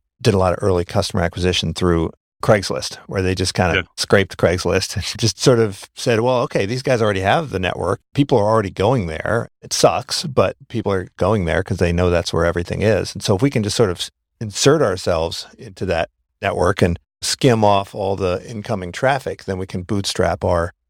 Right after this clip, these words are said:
Speaker 1: network." Do networks need to keep an eye out for that <laughs> and prevent others from just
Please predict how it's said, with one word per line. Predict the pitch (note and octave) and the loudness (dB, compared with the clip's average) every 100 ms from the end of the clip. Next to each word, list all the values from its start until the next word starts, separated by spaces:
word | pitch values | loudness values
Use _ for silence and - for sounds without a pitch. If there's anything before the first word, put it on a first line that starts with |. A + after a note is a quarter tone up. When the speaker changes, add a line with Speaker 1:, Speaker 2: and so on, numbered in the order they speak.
| - | 0
Speaker 1:
network." | F#2+ - G2+ - - _ _ _ - | 0 2 -2 -4 -10 _ _ _ 2
Do | C#3+ | 4
networks | D#3 A3 G#3 - | 4 2 0 0
need | D#3+ C3+ | -2 2
to | C#3 A2 - _ | 2 2 -4 _
keep | D3+ C#3+ | -4 0
an | G2+ | 0
eye | A2 C#3 | 2 2
out | D#3 - | -2 -2
for | E3+ | 0
that | E3 F3 - _ - - - | 2 2 -2 _ -16 -12 -2
<laughs> | C#3 C3+ - | -2 0 -2
and | A#2 - | -2 -8
prevent | - A#2 A#2+ - | -6 0 0 0
others | A#2+ B2 - | 0 0 0
from | A2 G2+ | -2 -4
just | - A2 | -2 -4